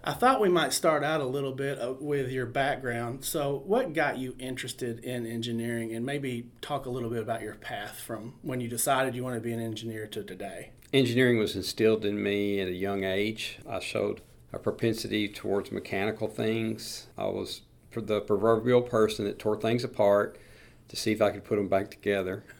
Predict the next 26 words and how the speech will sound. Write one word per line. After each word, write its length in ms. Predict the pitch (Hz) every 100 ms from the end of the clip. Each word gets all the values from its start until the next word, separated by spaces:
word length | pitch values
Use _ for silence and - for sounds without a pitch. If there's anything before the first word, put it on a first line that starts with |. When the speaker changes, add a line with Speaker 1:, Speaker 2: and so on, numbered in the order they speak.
| -
Speaker 2:
But 100 | 95
I 60 |
wanted 300 | 92 101 107
to 100 | 107
see 160 | - 104
how 100 | 101
everything 360 | 101 101 107 98
was 100 | -
put 240 | 117 110
together, 460 | - 95 95 95 92
how 120 | 92
things 380 | - 98 95 101
worked. 440 | 95 98 98 -
And 80 | 113
so 160 | - 110
I 80 | 113
had 320 | 120 117 110
this 260 | 110 -
basic, 680 | - - 107 110 101 98 -
uh, 260 | 98 98 -
mechanical 1040 | - 107 - - 113 113 110 107 98 95 - - -
desire. 680 | 98 104 107 113 92 92 - - - - 113
And 120 | 110
so 440 | - 127 123 117
it 200 | 110 113
was, 180 | 110 -